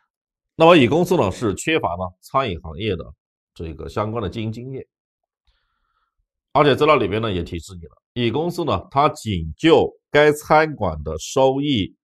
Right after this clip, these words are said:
来偿还呢所欠甲公司的欠款，而且呢双方还签订了一个不负追索权的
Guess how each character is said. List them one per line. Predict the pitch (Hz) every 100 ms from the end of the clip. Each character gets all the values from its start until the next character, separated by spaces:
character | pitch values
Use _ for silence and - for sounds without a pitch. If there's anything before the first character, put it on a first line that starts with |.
| _ _ _ _
来 | 104 120
偿 | - 127
还 | 139 90
呢 | 98 98 _
所 | - 82
欠 | - 90
甲 | 87 78
公 | 87
司 | 85
的 | 76
欠 | 73 76
款， | 73 - _ _ _ _ _ _ _ -
而 | 139 139
且 | 127
呢 | 90
双 | 90 127 123
方 | 123 117
还 | 120
签 | - 127
订 | 127
了 | 90
一 | 101
个 | 87 -
不 | 90 110
负 | - 127 101
追 | 170
索 | 175 98
权 | - 82
的 | 92